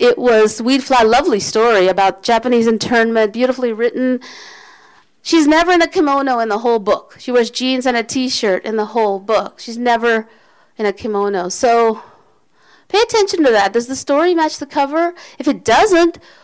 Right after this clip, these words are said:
why not? What is going on there with the marketing department? What, what are they doing with that? Why do they wanna make it more exotic? Is it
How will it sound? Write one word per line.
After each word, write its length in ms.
why 460
not? 520
What 200
is 80
going 220
on 180
there 100
with 140
the 40
marketing 360
department? 420
What, 240
what 160
are 80
they 140
doing 480
with 160
that? 200
Why 120
do 80
they 80
wanna 200
make 180
it 120
more 240
exotic? 500
Is 120
it 160